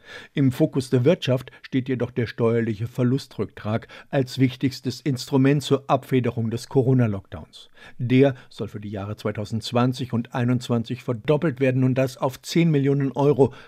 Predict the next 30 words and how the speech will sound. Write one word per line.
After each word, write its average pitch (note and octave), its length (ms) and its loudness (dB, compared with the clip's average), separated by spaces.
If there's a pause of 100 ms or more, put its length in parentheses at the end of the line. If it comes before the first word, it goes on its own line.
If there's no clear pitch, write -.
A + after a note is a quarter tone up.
beziehungsweise C#3 760 -2
zwanzig C3+ 540 -4
Millionen B2+ 480 2
Euro A#2 360 0
bei G2+ 200 -6
Zusammenveranlagung. A2+ 1120 -4 (640)
Dadurch C3 300 -4
können F3 260 2
die D#3 80 0
Unternehmen C3+ 500 4
Verluste C3 540 2
aus C3 200 -2
diesem D3 460 0 (220)
und C3 180 -6
dem C3 140 -2
vergangenen B2+ 720 2
Jahr C#3 180 2
mit C#3 180 0
Gewinnen D3 400 2
aus C#3 160 -4
dem C#3+ 160 0
Jahr B2 220 2
zweitausendneunzehn B2 960 0
verrechnen, A2+ 680 0 (240)
um C#3+ 220 4
darüber C3 480 2
ihre C3+ 300 0
Steuerlast G#2+ 680 -4
zu C3+ 100 -2
mindern. A#2 480 0